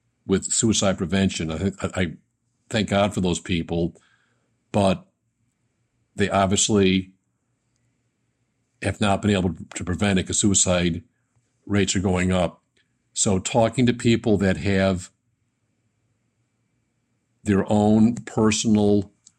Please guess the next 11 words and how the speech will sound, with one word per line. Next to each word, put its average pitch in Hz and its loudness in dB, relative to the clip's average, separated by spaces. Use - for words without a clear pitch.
opinions 104 2
concerning 98 2
the 101 -2
loss 101 2
of 98 -4
their 90 0
loved 98 0
one, 85 -2
to 104 0
me, 107 4
is 95 -2